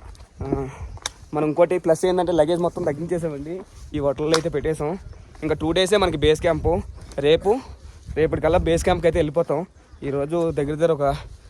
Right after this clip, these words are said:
పదిహేను కిలోమీటర్ల దాకా ట్రెక్ చేయాలా. మొత్తం అప్పే, రెండు వేల మీటర్లు ఇక్కడ నుంచి మనం వెళ్ళాల్సిన బేస్ క్యాంప్ వరకుని. అంటే ఒక వెయ్యి మీటర్లు ఈరోజు నడిచి రేపు ఒక వెయ్యి మీటర్లు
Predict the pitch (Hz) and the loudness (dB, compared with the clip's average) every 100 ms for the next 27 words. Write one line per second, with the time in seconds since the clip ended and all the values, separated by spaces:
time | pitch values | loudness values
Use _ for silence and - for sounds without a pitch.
0 | - - 147 165 151 160 165 170 175 156 | -14 -2 0 0 0 0 0 2 0 0
1 | 143 156 151 135 185 - - - - - | -4 2 2 2 -4 -8 -20 -20 -14 -10
2 | - - - 233 175 - 185 214 240 - | -10 -12 2 4 4 4 4 4 -2 -16
3 | - _ 151 156 165 165 156 160 190 185 | -20 _ -4 0 2 2 2 2 2 2
4 | 170 160 165 175 143 151 170 185 147 151 | 2 0 -2 0 2 2 2 0 -2 -2
5 | - 165 156 143 - 139 175 - - - | 0 -4 -2 -4 -2 -4 -6 -8 -10 -6
6 | 139 175 165 151 156 165 170 170 156 160 | 2 4 4 2 2 0 0 -2 2 2
7 | 160 156 175 165 147 143 131 135 135 156 | 2 -4 -2 -4 -2 -4 -4 -6 -4 -4
8 | 156 | -4